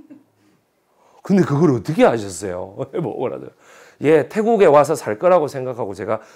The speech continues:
태국에 대해서 사전 공부를 좀 했습니다." 그러니까 "사전 공부 한 달 하시는 게 어째 저보다 더 많이 하십니까?" 이렇게 얘기해요. 그래서 내가 하는 말이 여기에서 이렇게 가는 요걸 하고 두 번째 이 수쿰빗 박사가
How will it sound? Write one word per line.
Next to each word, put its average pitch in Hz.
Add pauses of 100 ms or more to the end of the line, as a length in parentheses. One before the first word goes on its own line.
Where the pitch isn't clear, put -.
(140)
태국에 185
대해서 98
사전 127
공부를 123
좀 90
했습니다." 85
그러니까 - (540)
"사전 185
공부 170
한 202
달 175
하시는 123
게 104
어째 101
저보다 151
더 104
많이 120
하십니까?" 87 (100)
이렇게 101
얘기해요. - (420)
그래서 226
내가 185
하는 180
말이 147 (1600)
여기에서 233
이렇게 247
가는 214 (360)
요걸 233
하고 208 (160)
두 180
번째 285
이 254
수쿰빗 269
박사가 214